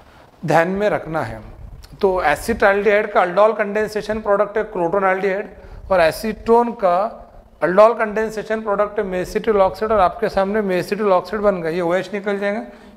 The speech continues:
ये एच निकल जाएगा, मीन्स ये ओएच और ये एच,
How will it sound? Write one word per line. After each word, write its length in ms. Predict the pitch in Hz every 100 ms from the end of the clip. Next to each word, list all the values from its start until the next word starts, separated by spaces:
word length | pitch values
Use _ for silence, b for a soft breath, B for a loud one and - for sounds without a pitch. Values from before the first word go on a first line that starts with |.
| 165
ये 80 | 175
एच 120 | 180
निकल 280 | 196 208 196
जाएगा, 180 | 208 220
मीन्स 400 | 185 208 220 196
ये 280 | 214 214 214
ओएच 380 | 196 202 240 - - - - 175
और 120 | 196
ये 140 | 190
एच, 160 | 220